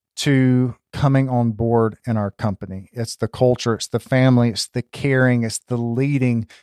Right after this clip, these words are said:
This is what we're about. We're about breaking bread over dinner and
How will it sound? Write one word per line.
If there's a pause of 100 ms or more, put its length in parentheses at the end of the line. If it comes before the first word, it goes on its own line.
(120)
This
is
what
we're
about. (260)
We're
about
breaking
bread (720)
over
dinner (1000)
and